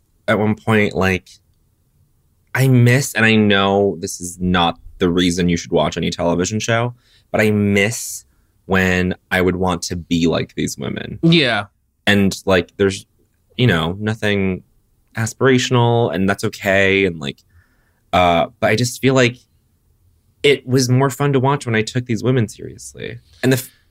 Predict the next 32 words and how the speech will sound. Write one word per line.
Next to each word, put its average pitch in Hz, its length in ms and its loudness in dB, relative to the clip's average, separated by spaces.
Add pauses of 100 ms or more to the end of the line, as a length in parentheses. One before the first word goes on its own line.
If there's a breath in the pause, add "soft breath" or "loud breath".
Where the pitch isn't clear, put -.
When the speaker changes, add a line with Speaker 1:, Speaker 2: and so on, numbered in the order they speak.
(120)
Speaker 1:
and 131 100 2
the 127 60 2
fact 151 340 0
that, 156 120 2
like, 147 180 6
Speaker 2:
Yeah. 139 280 0 (540)
Speaker 1:
and 135 60 4
I, 135 160 4
and 139 100 2
I 143 40 2
told 143 260 0
you, 139 100 4
I, 131 40 4 (100)
I 120 40 0
was 123 120 4
like, 127 120 0 (120)
I 117 80 0
think 156 420 0
one 131 180 2
thing 127 160 -2
that 123 80 0
could 107 160 -10
solve 101 480 0
so - 140 -6
many 107 160 0
problems, 95 580 -4
just 175 300 -2
for 160 120 0
me 98 160 2
personally, 127 760 -2
is 92 140 -2
if 95 260 0